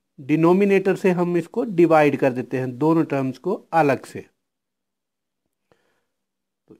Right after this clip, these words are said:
ये बनेगा sin square x over sin square x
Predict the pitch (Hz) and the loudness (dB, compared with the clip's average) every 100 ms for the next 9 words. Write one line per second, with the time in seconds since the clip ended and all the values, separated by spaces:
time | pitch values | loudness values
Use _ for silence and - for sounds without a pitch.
0 | _ 139 170 185 175 175 175 185 185 - | _ -6 -4 0 0 4 4 4 -2 -14
1 | - 160 165 175 190 190 185 - 180 170 | 0 2 4 2 0 -4 -6 -8 -2 2
2 | 165 165 160 _ _ 147 185 - - - | 2 0 -2 _ _ -6 -6 -10 -20 -20
3 | _ _ _ _ _ _ _ - 160 117 | _ _ _ _ _ _ _ -2 -2 -2
4 | 98 - _ _ _ _ _ _ _ _ | -6 -12 _ _ _ _ _ _ _ _
5 | _ _ _ _ _ _ _ _ _ - | _ _ _ _ _ _ _ _ _ -4
6 | 151 160 156 - 165 165 165 170 208 - | -2 -2 -4 -4 -2 -2 -2 -6 -6 -8